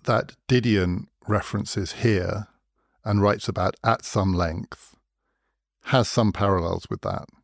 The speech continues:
It happened in October nineteen sixty-seven, and it involved an encounter between two white policemen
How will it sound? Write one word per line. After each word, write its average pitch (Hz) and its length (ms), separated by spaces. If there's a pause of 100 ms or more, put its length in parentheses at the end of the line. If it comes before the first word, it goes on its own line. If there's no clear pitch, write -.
(320)
It 120 120
happened 110 580
in 104 140
October 107 640
nineteen 104 360
sixty-seven, 107 840 (680)
and 107 140
it 123 80
involved 113 420
an 104 100
encounter 104 560
between 95 380
two 123 400
white 98 440
policemen 95 600